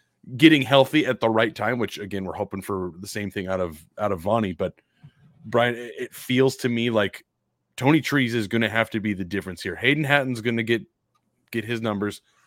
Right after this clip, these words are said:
I think as long as Jermaine Jackson isn't running side to side the entire game, maybe if they unleash him vertically once or twice, things are gonna look better. But the big thing I'm afraid of, Brian, is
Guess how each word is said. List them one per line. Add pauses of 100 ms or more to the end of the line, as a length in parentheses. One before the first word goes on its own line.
(160)
I
think (380)
as
long
as
Jermaine
Jackson
isn't
running
side
to
side
the
entire
game, (340)
maybe
if
they
unleash
him
vertically
once
or
twice, (360)
things
are
gonna
look
better. (420)
But (760)
the
big
thing
I'm
afraid
of,
Brian, (420)
is